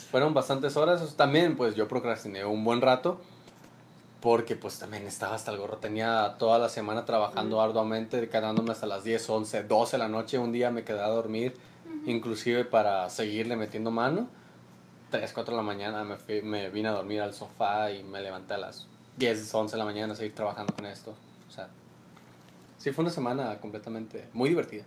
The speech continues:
Speaker 1: <laughs> y muy productiva.
Speaker 3: Interesante.
Speaker 1: Sí, muy interesante,
Speaker 2: Sí,
Speaker 1: muy
Speaker 2: sí.
Speaker 1: productiva y muy divertida en lo que a mí me respecta, ¿no? Eh,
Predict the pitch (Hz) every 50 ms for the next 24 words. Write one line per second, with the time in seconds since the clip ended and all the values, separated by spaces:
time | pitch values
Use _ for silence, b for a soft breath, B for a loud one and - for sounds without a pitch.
0 | - 127 123 - - - - - - - - - - - - - - - - -
1 | 131 117 117 120 117 151 147 120 113 - - 101 95 95 - - 269 254 247 247
2 | 254 - 262 254 254 254 247 269 262 247 - - - - - - - - - 156
3 | 127 113 107 110 131 151 156 147 147 131 135 143 147 135 139 165 160 147 151 165
4 | 165 196 196 175 151 139 - 147 151 170 170 165 147 143 143 147 139 120 - -
5 | 107 104 101 104 110 113 110 110 110 110 107 107 107 107 - 104 101 101 104 107
6 | 117 120 123 117 110 98 - - 101 - - 101 107 143 165 160 - B B B
7 | B B B B B B B B B B - - - 110 107 107 107 107 104 104
8 | 104 104 104 104 104 107 110